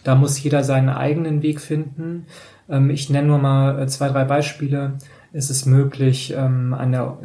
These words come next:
an, an Uni-, Universitäten angeschlossenen Instituten eine Coaching-Ausbildung zu machen. Das ist hier in Köln zum Beispiel das ineco. Ähm, das machen viele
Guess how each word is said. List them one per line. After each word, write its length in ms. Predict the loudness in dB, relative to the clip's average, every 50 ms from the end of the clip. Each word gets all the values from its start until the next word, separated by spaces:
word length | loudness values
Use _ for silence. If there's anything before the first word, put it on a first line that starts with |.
| -16 -16 -10
an, 280 | -4 0 0 0 0 -2
an 220 | -2 0 0 2 2
Uni-, 320 | 4 4 4 4 2 0 -2
Universitäten 760 | 0 0 2 2 2 2 2 0 0 0 -2 -4 -4 -4 -4
angeschlossenen 720 | -2 0 2 2 2 2 2 0 0 0 2 2 2 2 2
Instituten 640 | 2 0 -2 -2 -4 -4 -4 -6 -8 -8 -6 -4 -4
eine 80 | -4 -4
Coaching-Ausbildung 1000 | -4 -4 -4 -4 -4 -4 -6 -6 -4 -2 -2 -4 -4 -2 0 0 2 4 4 2
zu 160 | 2 2 2
machen. 320 | 2 2 2 0 -2 -4 -4
Das 160 | -4 -4 -4
ist 120 | -6 -6
hier 160 | -2 0 0
in 80 | 0 0
Köln 260 | 0 0 2 4 4 2
zum 160 | 2 2 0
Beispiel 320 | 0 0 -2 -2 -2 -2 -2
das 200 | -2 -2 -4 -6
ineco. 800 | -4 0 2 2 2 2 0 -4 -2 0 2 2 2 2 0 -4 -12 -18 -20 -20 -20 -20 -20 -20 _ -6
Ähm, 480 | -2 0 2 2 2 2 0 0 -2 -4 -6 -12 -20 _ -6
das 200 | -4 -2 0 2
machen 500 | 2 2 2 0 -2 0 2 4 4 2
viele 520 | 2 0 0 0 2 4 4 4 4 2